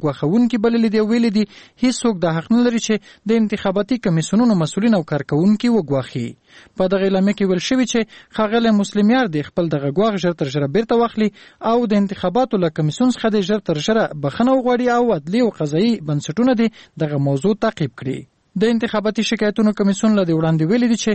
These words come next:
شاوخوا دوه زره پنځه سوه ټاکنیزې درغلۍ ثبت کړي دي او په خبره یې دغه درغلۍ به په جدي توګه وڅېړل شي. د انتخاباتو خپلواک کمیسیون هم د تلې د شپږمې په انتخاباتو کې د شفافیت د ټینګښت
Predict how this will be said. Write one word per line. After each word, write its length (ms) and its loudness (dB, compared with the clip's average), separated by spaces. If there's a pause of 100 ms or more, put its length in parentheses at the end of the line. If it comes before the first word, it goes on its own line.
(320)
شاوخوا 420 0
دوه 240 -2
زره 160 2 (100)
پنځه 300 2
سوه 200 0 (100)
ټاکنیزې 460 -2
درغلۍ 420 0
ثبت 240 -6
کړي 200 2
دي 80 2 (380)
او 240 2
په 100 -4
خبره 320 0
یې 140 -2
دغه 260 0
درغلۍ 440 0
به 160 0
په 140 -4
جدي 260 -2
توګه 240 2
وڅېړل 580 -2
شي. 120 -6 (560)
د 20 4 (100)
انتخاباتو 560 -2
خپلواک 400 -2
کمیسیون 400 2
هم 100 2 (100)
د 160 0
تلې 220 0
د 100 -2
شپږمې 440 0
په 120 0
انتخاباتو 600 -2
کې 80 0 (420)
د 160 2
شفافیت 560 -2
د 160 0
ټینګښت 500 -2